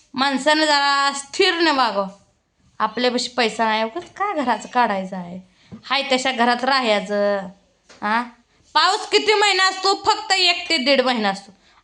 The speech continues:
आणि आपल्याला लय पाऊस पडत नाही. पडला तर सारखा येतो, नाही तर, ए, येतच नाही पाऊस. हं. एखाद दुसरा पाऊस आला तर, नाही तर चिर, चिर, चिर, चिर, चिर. लय पाऊस येत नाही. भला मोठं पाऊस येत.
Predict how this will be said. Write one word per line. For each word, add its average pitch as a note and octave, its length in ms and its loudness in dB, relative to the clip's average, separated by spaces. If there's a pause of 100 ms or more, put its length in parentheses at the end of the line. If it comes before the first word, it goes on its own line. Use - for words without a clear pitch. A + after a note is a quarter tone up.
आणि D4 120 -2
आपल्याला D#4 420 0
लय D4 120 2
पाऊस B3+ 360 2
पडत A3 380 0
नाही. G#3+ 240 -2 (680)
पडला F#4+ 460 4 (120)
तर G4+ 100 2
सारखा G4 420 0
येतो, F#4 300 0
नाही F#4+ 260 2
तर, F#4+ 120 4 (480)
ए, G#4 200 2
येतच A4+ 460 2
नाही B4 260 2
पाऊस. C4 280 2
हं. D4 720 2 (840)
एखाद E4 400 0
दुसरा F#4 320 2
पाऊस F#4 360 2
आला E4 280 4
तर, E4+ 180 0 (380)
नाही D#4 200 0
तर D4+ 40 0
चिर, D#4 260 0
चिर, A#3+ 260 -2
चिर, G3 220 -8
चिर, F#3+ 260 -10
चिर. - 240 -20 (600)
लय D#4+ 120 2
पाऊस F#4+ 380 0
येत E4+ 140 0
नाही. C#4 180 -2 (100)
भला B3+ 420 -2
मोठं E4 280 2
पाऊस C4+ 360 0
येत. B3 60 -6